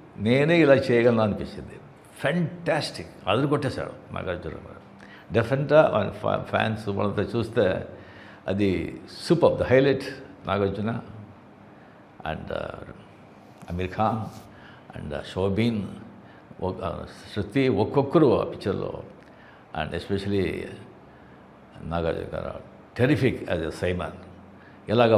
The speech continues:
భాష, దాంట్లో ఒక యాంటనీ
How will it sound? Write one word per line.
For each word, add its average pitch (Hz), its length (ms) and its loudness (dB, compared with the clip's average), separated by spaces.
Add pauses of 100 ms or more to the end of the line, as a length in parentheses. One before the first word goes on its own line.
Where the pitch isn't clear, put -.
భాష, 98 280 6 (1200)
దాంట్లో 90 260 -2
ఒక 85 140 -2 (100)
యాంటనీ 98 500 -2